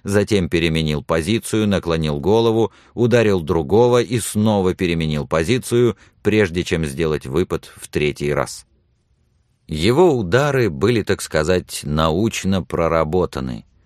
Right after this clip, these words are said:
короткие, сильные. Сексон, смотревшая на него, увидала его глаза и узнала о нем в это мгновение гораздо больше того, что знала до сих пор.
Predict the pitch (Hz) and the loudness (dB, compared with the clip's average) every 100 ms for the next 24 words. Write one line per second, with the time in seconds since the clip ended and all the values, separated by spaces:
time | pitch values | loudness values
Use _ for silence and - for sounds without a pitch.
0 | _ - 78 82 117 - 95 98 101 - | _ -2 0 2 0 -2 -4 -2 -2 -8
1 | _ - 90 71 65 62 - _ _ _ | _ -6 -4 -2 -4 -8 -12 _ _ _
2 | _ _ _ - - _ _ _ _ _ | _ _ _ -20 -20 _ _ _ _ _
3 | - 131 127 - 95 87 85 82 87 107 | 0 0 2 0 -2 -2 -2 0 2 0
4 | - 90 87 82 80 82 90 82 - _ | 0 -2 0 0 0 0 0 -2 -6 _
5 | _ _ 95 95 90 78 110 101 98 78 | _ _ -2 0 2 2 2 2 -2 -2
6 | 90 95 76 76 73 67 87 113 - - | -2 -2 0 0 0 0 0 0 -2 -10
7 | _ _ _ - 117 120 98 80 104 135 | _ _ _ 0 2 2 0 0 0 2
8 | 117 113 107 110 107 71 87 117 95 87 | 2 2 0 0 -2 0 -2 0 -2 -2
9 | 78 80 80 127 127 76 64 58 - _ | -2 -2 -2 -2 -2 -2 -6 -10 -16 _
10 | _ _ 67 92 113 135 101 113 101 78 | _ _ -2 2 2 0 0 0 0 0
11 | 117 147 127 - 107 87 80 101 - 90 | 2 2 0 -4 -2 0 0 -2 -2 -6
12 | 76 67 85 107 87 73 80 - - _ | -4 -4 -2 -2 -4 -4 -6 -6 -14 _
13 | 104 90 - | -8 -8 -10